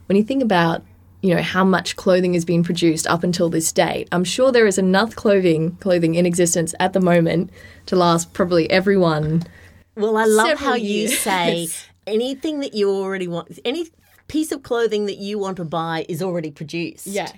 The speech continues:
Speaker 1: it exists. It's
Speaker 2: What
Speaker 1: already
Speaker 2: about,
Speaker 1: out there.
Speaker 2: what about if I want a wedding dress?
Speaker 1: Oh, there'd be several, I'm sure, <laughs> waiting.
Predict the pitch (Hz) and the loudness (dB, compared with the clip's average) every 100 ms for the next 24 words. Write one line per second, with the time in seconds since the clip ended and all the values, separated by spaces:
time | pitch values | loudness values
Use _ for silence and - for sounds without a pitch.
0 | - 247 226 214 - - - 240 277 381 | -12 -10 -8 -8 -8 -12 -12 -6 -2 -2
1 | 453 349 339 156 147 240 370 392 320 277 | 0 0 -2 -6 -10 -6 -2 0 0 0
2 | 240 233 220 202 190 202 226 208 - - | 0 -2 0 -2 -2 -2 -4 -6 -8 -8
3 | - 285 294 233 175 - 269 247 247 175 | -4 0 2 0 -2 -8 -10 -8 -10 -12
4 | 170 - 370 339 285 196 185 240 294 254 | -14 -12 0 0 0 -2 -2 -6 -2 0
5 | 392 294 - 269 - - 349 - 302 | 4 4 6 4 4 0 0 0 0